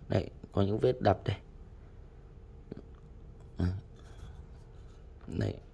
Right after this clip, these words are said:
Những cái cây rèn thủ công ấy là lúc nào nó cũng lồi lõm, lồi lõm như thế này.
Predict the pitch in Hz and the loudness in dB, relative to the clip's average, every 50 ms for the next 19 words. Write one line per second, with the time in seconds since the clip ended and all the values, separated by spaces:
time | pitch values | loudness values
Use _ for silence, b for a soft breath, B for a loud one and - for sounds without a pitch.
0 | - - - - - b b b b b b b b b b - - 98 110 117 | -16 -16 -16 -16 -16 b b b b b b b b b b 0 4 6 8 8
1 | 117 - 135 123 123 117 113 104 98 90 85 82 - - 123 117 113 113 120 123 | 12 12 12 12 12 12 12 12 10 10 6 4 10 12 12 12 12 12 12 8
2 | 127 127 120 110 98 92 87 87 85 85 82 87 104 120 127 123 117 107 95 90 | 8 8 10 10 10 12 10 10 10 8 8 6 6 6 6 8 10 10 10 10
3 | 87 78 101 120 117 104 92 92 90 - - 127 123 107 95 90 90 - - 117 | 8 8 8 10 12 12 12 12 10 8 6 6 8 8 10 8 8 6 4 2
4 | 110 107 101 104 110 98 | 4 4 4 2 2 -2